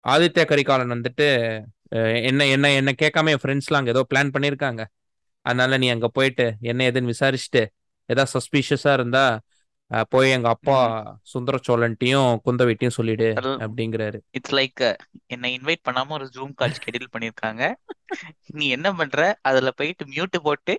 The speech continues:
Speaker 2: என்ன நடக்குதுன்னு மட்டும் கேட்டு வா.
Speaker 1: ஆமா, minutes
Speaker 2: Minutes
Speaker 1: of
Speaker 2: of the
Speaker 1: meeting.
Speaker 2: meeting-அ
Speaker 1: <laughs> ஸ்க்ரால்ல எழுதி அப்பாட்டையும் குந்தவைட்டையும்
Speaker 2: எனக்கு
Speaker 1: கொடுத்துரு அப்படின்றாரு.
Speaker 2: ஆமா, டிரான்ஸ்கிரிப்ஷனோட update பண்ணினா that is your task for the day. இதை
Speaker 1: ஆமா.
Speaker 2: வந்துட்டு நீ login பண்ணி முடிச்சுட்டு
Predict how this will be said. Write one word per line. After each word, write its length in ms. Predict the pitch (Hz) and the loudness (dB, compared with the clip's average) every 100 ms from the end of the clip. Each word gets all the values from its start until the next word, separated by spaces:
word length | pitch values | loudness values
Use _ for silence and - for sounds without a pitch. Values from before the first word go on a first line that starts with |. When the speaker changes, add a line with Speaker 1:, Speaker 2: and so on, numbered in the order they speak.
| - | -4
Speaker 2:
என்ன 260 | 131 180 208 | -8 -2 -2
நடக்குதுன்னு 480 | 156 151 - 185 160 | 0 -2 -4 -4 -6
மட்டும் 260 | 160 - | -8 -8
கேட்டு 260 | 151 151 139 | -4 -2 2
வா. 100 | 139 | 4
Speaker 1:
ஆமா, 220 | 143 135 147 | 4 2 0
minutes 120 | 147 | 2
Speaker 2:
Minutes 280 | 190 208 311 | 2 4 4
Speaker 1:
of 100 | - | 4
Speaker 2:
of 40 | |
the 140 | 180 | 2
Speaker 1:
meeting. 340 | 180 196 294 226 | 2 0 0 2
Speaker 2:
meeting-அ 120 | - - | 2 2
Speaker 1:
<laughs> 560 | - 480 - 349 190 - | -2 0 -2 -2 -4 -4
ஸ்க்ரால்ல 480 | - 180 196 202 175 | 0 4 4 4 4
எழுதி 280 | 180 185 415 247 226 _ - | 4 4 2 0 -12 _ -2
அப்பாட்டையும் 520 | 180 - 180 202 202 | 0 2 2 2 0
குந்தவைட்டையும் 420 | 175 175 165 175 | 0 2 2 2
Speaker 2:
எனக்கு 140 | 180 156 | 0 -2
Speaker 1:
கொடுத்துரு 280 | 151 147 135 | -2 -2 -2
அப்படின்றாரு. 580 | 131 135 131 127 120 - _ _ 160 | -4 -4 -2 -4 -2 -4 _ _ 2
Speaker 2:
ஆமா, 320 | 165 160 143 139 | 2 4 2 0
டிரான்ஸ்கிரிப்ஷனோட 840 | 165 170 220 - 185 - 180 208 220 | 0 0 -2 -8 -10 -4 0 2 2
update 360 | 151 170 170 | 2 -2 -2
பண்ணினா 340 | - 151 165 247 - 190 - 269 | -4 -4 -2 -2 -2 -8 -8 -2
that 220 | 151 156 | 0 0
is 140 | 156 | -2
your 200 | 151 135 127 - | 0 0 -2 -4
task 280 | - 156 - | 0 0 0
for 200 | - 143 | 0 0
the 200 | 131 120 113 113 | 4 4 2 0
day. 200 | 143 220 _ | -2 -2 _
இதை 180 | - 180 | -2 2
Speaker 1:
ஆமா. 80 | 165 | 2
Speaker 2:
வந்துட்டு 260 | 156 98 240 | 0 -2 -4
நீ 120 | 156 | 2
login 360 | 151 208 202 | 2 0 -2
பண்ணி 180 | 190 220 | -4 -4
முடிச்சுட்டு 440 | 240 170 - - | -4 -4 -4 0